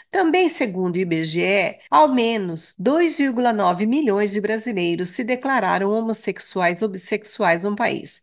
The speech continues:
Também são afetados pelo preconceito e falta de inclusão.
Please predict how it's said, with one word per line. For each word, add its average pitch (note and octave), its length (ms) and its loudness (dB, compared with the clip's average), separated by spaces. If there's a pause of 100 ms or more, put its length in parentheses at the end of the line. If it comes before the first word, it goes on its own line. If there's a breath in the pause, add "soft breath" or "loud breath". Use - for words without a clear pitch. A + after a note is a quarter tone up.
(100)
Também B3+ 400 4
são C4+ 220 0
afetados G3+ 640 0
pelo F#3 280 -2
preconceito B3+ 760 -2
e C4 60 -2
falta D#3+ 440 2
de F#3+ 120 -4
inclusão. G3 500 -2